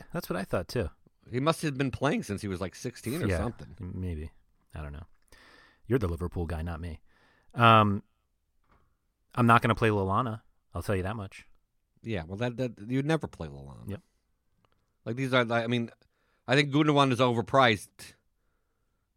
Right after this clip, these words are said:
Speaker 2: given this slate and his, like, if Fernandinho's out, I just don't. If Gundogan's in, he's, he's almost, he's not gonna get forward.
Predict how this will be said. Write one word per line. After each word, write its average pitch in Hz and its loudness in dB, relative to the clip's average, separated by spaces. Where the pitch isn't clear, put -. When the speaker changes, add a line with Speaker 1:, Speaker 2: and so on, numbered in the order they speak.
Speaker 2:
given 120 4
this 104 0
slate 101 0
and 92 -4
his, 90 -6
like, 101 -2
if 101 -8
Fernandinho's 104 2
out, 92 0
I 113 0
just 110 -8
don't. 113 0
If 143 2
Gundogan's 190 6
in, 165 8
he's, 110 0
he's 127 -4
almost, 143 -2
he's 123 -4
not 143 4
gonna 117 -2
get 98 -2
forward. 95 -4